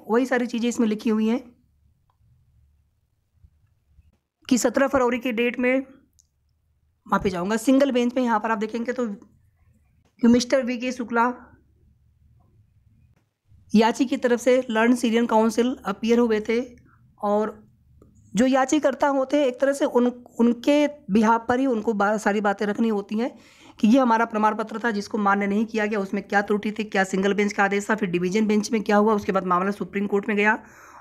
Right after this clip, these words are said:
और इसमें जो माननीय आयोग की तरफ से अधिवक्ता अपीयर हुए थे सुप्रीम कोर्ट में, इसमें जो गवर्नमेंट का ऑर्डर है अठारह फरवरी दो हज़ार उन्नीस का, चौदह मार्च दो हज़ार उन्नीस का,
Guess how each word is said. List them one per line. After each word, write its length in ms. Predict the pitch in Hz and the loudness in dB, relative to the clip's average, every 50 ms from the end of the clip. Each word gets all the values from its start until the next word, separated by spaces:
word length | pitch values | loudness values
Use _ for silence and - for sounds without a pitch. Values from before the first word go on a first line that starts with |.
| - - | -4 0
और 320 | 190 196 208 220 220 - - 233 | 2 4 4 4 0 -2 -6 -6
इसमें 380 | 226 - 262 262 269 285 302 - - _ _ _ _ _ _ _ _ _ _ _ _ - - | -2 0 2 4 4 2 0 -2 -8 _ _ _ _ _ _ _ _ _ _ _ _ -18 -12
जो 220 | 185 190 220 226 226 | -6 -4 -2 -2 0
माननीय 300 | 220 226 233 254 277 277 | 0 2 2 2 0 0
आयोग 240 | 240 226 240 254 247 | 0 -2 -2 -2 -2
की 100 | - 247 | -4 -2
तरफ 180 | - 247 247 | 0 0 0
से 100 | 240 277 | 2 0
अधिवक्ता 360 | 233 214 226 220 214 - 247 233 | -2 0 -2 -4 -2 -2 -2 -2
अपीयर 280 | 233 - 233 240 233 | -2 -2 -2 -2 -2
हुए 100 | 240 226 | -2 -4
थे 100 | 226 240 233 | -4 -4 -6
सुप्रीम 320 | - 220 - 226 226 240 | -6 -8 -8 -6 -6 -4
कोर्ट 220 | 233 233 220 220 | -2 -2 -4 -2
में, 240 | 226 240 262 262 - | -2 -4 -4 -6 -6
इसमें 280 | - 202 202 247 240 233 | -10 -8 -4 -2 -2 -2
जो 100 | 240 233 | -2 -2
गवर्नमेंट 420 | 208 214 208 208 214 233 226 220 | 0 0 0 0 -2 -4 -4 -4
का 100 | - 220 | -2 -2
ऑर्डर 240 | 202 208 208 220 247 | -2 -2 0 0 0
है 40 | 233 | -2
अठारह 320 | 190 - - 208 196 214 214 | -2 0 0 0 2 2 2
फरवरी 300 | 208 233 202 196 196 214 | 2 2 2 4 2 2
दो 120 | 196 202 | 2 2
हज़ार 160 | 196 208 202 208 | 2 2 0 0
उन्नीस 300 | 185 190 202 220 220 - | -2 -4 -4 -4 -6 -6
का, 180 | - 226 247 - - - _ _ | -6 -6 -6 -6 -10 -20 _ _
चौदह 320 | - 208 202 196 226 226 220 | -6 -4 -2 0 0 0 2
मार्च 340 | 208 202 202 214 208 - - - _ _ _ _ _ _ - | 4 4 4 2 0 -4 -12 -20 _ _ _ _ _ _ -4
दो 120 | 185 208 | 0 2
हज़ार 140 | 214 226 220 202 | 2 2 0 0
उन्नीस 300 | 196 202 220 233 233 - | -2 -2 -2 -2 -2 0
का, 180 | 254 240 254 | 0 0 0